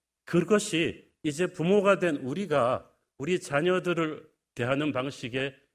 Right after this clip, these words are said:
영향을 미쳤어요. 우리 모두, 자, 세대를 넘어 흐르게 되는 뭔가가 있는데, 기억해야 될 포인트는 우리 모두 자신이 피해자이면서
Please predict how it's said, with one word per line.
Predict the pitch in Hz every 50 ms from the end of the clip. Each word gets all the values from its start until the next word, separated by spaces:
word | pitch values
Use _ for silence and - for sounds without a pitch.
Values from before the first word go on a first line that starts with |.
| _
영향을 | - 107 113 120 135 135 123 117
미쳤어요. | 110 107 - - 113 - - - 110 95 95 _ _ _ _ _ _ _ _ _ _ _ _ _ _ _ _ _ _ _ _ _ _ _ _ _ _ _ _ _ _
우리 | - 123 131 143 139
모두, | 127 127 139 160 160 147 143 139 107 90 - - - _ _ _ _ _ _
자, | - - 98
세대를 | 92 - - - 139 135 151 165 160 175 170 165
넘어 | 131 135 143 156 151 135
흐르게 | 147 160 165 170 160 165
되는 | 143 156 143 139 127
뭔가가 | 110 107 123 151 160 165 151 151 147
있는데, | 123 117 123 120 123 127 127 147 156 135 - - - _ _ _ _ _
기억해야 | - - 139 147 143 - - 156 143
될 | 143 135 131 131
포인트는 | - 139 131 135 135 - - - 143 156 151 113 - - _ _ _ _ _ -
우리 | 120 123 123 156 156
모두 | 160 165 175 180 185 170 156
자신이 | - - 156 147 139 - 185 180 180 170 160 156 - -
피해자이면서 | - - - 175 175 175 175 170 180 180 170 170 165 165 151 156 147 147 151 151 143 - - 185 190 202 196